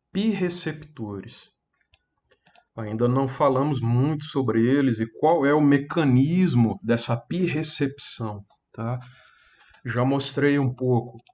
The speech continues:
dos pi-doadores, tá? Você pode encontrar na literatura ligante pi-doador, você pode encontrar, encontrar também ligante pi, é, ácido, tá?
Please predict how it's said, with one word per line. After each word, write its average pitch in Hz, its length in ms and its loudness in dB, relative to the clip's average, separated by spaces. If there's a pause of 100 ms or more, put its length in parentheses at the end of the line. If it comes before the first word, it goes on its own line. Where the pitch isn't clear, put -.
(140)
dos 120 640 -2
pi-doadores, 131 960 0 (340)
tá? 120 140 -6
Você 110 200 -6
pode 135 280 0
encontrar 151 500 2
na 147 100 2
literatura 131 760 0
ligante 131 440 0 (120)
pi-doador, 151 840 4 (180)
você 117 240 -6
pode 131 320 6
encontrar, 139 600 0
encontrar 131 400 2
também 131 260 2
ligante 135 460 4
pi, 175 420 0 (380)
é, 123 800 0
ácido, 135 640 2 (680)
tá? 127 280 -2